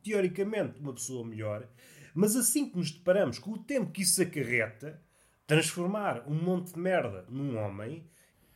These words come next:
só falta alguém que verbalize sem medo, "Olha, não tenho tempo para que tornes um homem, deixa de estar um monte de merda." E esta é a diferença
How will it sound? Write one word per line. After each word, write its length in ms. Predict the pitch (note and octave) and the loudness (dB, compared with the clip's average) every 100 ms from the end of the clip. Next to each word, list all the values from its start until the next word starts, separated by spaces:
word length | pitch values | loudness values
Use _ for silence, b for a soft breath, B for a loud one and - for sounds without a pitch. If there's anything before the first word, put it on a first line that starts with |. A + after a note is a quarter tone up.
| b - | b -4
só 180 | A#2+ | -4
falta 320 | G#2+ B2 A#2 B2 | -2 -4 -2 -2
alguém 260 | A#2+ D#3 | 2 2
que 120 | D#3 | 2
verbalize 580 | C#3+ E3+ E3 E3+ F#3+ A3 | -2 0 2 4 4 4
sem 260 | - - A3 | 2 2 0
medo, 400 | G3+ G#3+ A3 - _ | 2 0 -2 -6 _
"Olha, 300 | F3 E3 A#2+ | 2 4 4
não 180 | D3+ G3 | 0 -2
tenho 220 | G#3 G#3 | -2 -4
tempo 400 | - - F3+ D3+ - - | -4 -2 -2 -2 -8 -4
para 120 | F3 | -4
que 140 | - | -4
tornes 380 | - E3 D#3+ D3+ | -2 0 0 -4
um 160 | D#3+ D3+ | -4 -2
homem, 360 | C3+ A2+ F#2+ F2+ - | -2 -4 -8 -12 -10
deixa 320 | G#3 A#3 - | -6 -4 -4
de 100 | F3+ | -8
estar 260 | - F3+ F3 | -6 -4 -2
um 120 | F3 | -2
monte 300 | F3 F3 F3 | -4 -6 -8
de 60 | D#3+ | -6
merda." 440 | C#3+ A2+ F#2 - _ b b b b b b b b | -4 -4 -8 -18 _ b b b b b b b b
E 120 | A2 | -6
esta 320 | A2 A2 - | -2 -2 0
é 60 | A2+ | -2
a 40 | |
diferença 880 | A#2+ A2+ B2 B2+ B2 - D3 D#3 | -2 -4 -4 -2 -4 -4 -4 -4